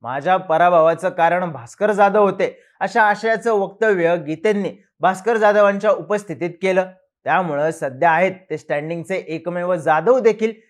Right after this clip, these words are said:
गीतेंच्या अडचणी वाढवताना दिसतायत. बाकी गीतेंना शेकापची मदत आहे. शेकापच्या मदतीचं एकमेव कारण म्हणजे तटकरेंचा विरोध. त्यामुळे तटकरेंना जी मतं कधीच मिळणार नव्हती त्याची हमी जयंत पाटील गीतेंना देतायत.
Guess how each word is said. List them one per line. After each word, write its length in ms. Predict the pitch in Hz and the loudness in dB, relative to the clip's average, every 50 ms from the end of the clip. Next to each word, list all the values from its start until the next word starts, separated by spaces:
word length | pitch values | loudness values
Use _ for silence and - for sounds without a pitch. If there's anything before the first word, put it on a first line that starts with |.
| _ _ - 165 | _ _ -12 -10
गीतेंच्या 500 | 202 214 208 214 214 214 208 208 233 220 | -8 -6 0 0 0 0 2 2 2 2
अडचणी 540 | - 156 175 185 175 196 208 180 170 175 | 2 0 -2 -4 -4 -4 -4 -2 -2 -2
वाढवताना 640 | 180 175 160 156 160 175 196 208 180 - 156 151 175 | 0 2 2 4 4 4 2 2 2 0 0 0 0
दिसतायत. 380 | 170 165 175 170 - 190 185 180 180 - _ _ _ _ - | -2 -4 -6 -4 -2 -2 -2 -2 -4 -8 _ _ _ _ -2
बाकी 280 | 156 202 233 - 285 269 | 0 0 0 0 -4 -6
गीतेंना 680 | 208 196 226 233 - 226 254 254 240 208 190 185 202 196 | -6 -6 -6 -6 0 2 2 2 2 0 -2 -2 -2 -4
शेकापची 680 | - - 185 180 185 226 233 180 170 165 165 - 196 | -4 -6 -6 -4 0 0 0 0 0 -4 -4 -4 -4
मदत 320 | 196 190 185 170 190 185 | -2 -2 0 0 2 2
आहे. 180 | 180 170 143 113 - - _ _ _ | 2 2 2 0 -6 -12 _ _ _
शेकापच्या 600 | _ - 139 139 - 175 175 165 180 175 202 190 | _ -12 -10 -6 -4 -4 -2 -2 -2 -2 -2 -2
मदतीचं 560 | 175 165 160 156 190 165 185 165 - - 160 | -2 -2 -4 -6 -6 -6 -6 -8 -6 -4 -2
एकमेव 520 | 165 165 160 156 165 165 160 165 165 170 170 | -2 -2 -2 -2 -4 -4 -2 0 -2 -2 -2
कारण 340 | 170 156 143 131 202 220 | 0 0 0 2 2 2
म्हणजे 420 | 226 220 208 196 165 196 202 202 202 _ _ _ _ - | 0 0 -2 -2 -2 -4 -4 -6 -8 _ _ _ _ -2
तटकरेंचा 640 | 190 190 185 190 202 208 185 170 156 160 165 185 180 | -2 -2 -2 0 0 2 2 0 -2 -2 0 0 0
विरोध. 300 | 180 175 180 180 160 135 - - _ _ _ _ _ | 2 2 2 0 0 0 -2 -12 _ _ _ _ _
त्यामुळे 240 | - 233 247 269 277 | -6 -4 0 0 0
तटकरेंना 680 | 269 269 233 214 208 - - 247 240 233 226 226 240 240 | 0 0 -4 -4 -4 0 2 2 2 2 0 -2 -4 -4
जी 220 | 220 185 180 202 220 | -4 -6 -6 -6 -4
मतं 280 | 220 220 220 220 240 | -4 -6 -4 -4 -4
कधीच 420 | 233 - - 208 220 240 269 262 254 | -4 -4 -4 -4 -2 -2 -4 -4 -2
मिळणार 340 | 240 233 226 220 214 214 | -2 0 2 4 4 2
नव्हती 480 | 208 202 196 185 185 165 - - _ _ _ _ - | 2 0 -2 -4 -4 -8 -8 -8 _ _ _ _ -10
त्याची 240 | 147 160 160 196 220 | -10 -8 -4 0 0
हमी 320 | 214 185 170 170 180 196 | 2 2 0 -2 -4 -6
जयंत 400 | 190 151 139 180 196 220 220 190 | -6 -4 -2 0 0 0 0 0
पाटील 400 | 220 208 156 165 160 - 180 180 180 | 0 0 0 -2 -2 -2 -6 -6 -4
गीतेंना 460 | 156 185 185 185 196 196 190 190 190 | -4 -4 -4 -2 -2 -4 -2 -2 -2
देतायत. 320 | 180 185 185 - 196 190 | -2 -2 -2 0 0 0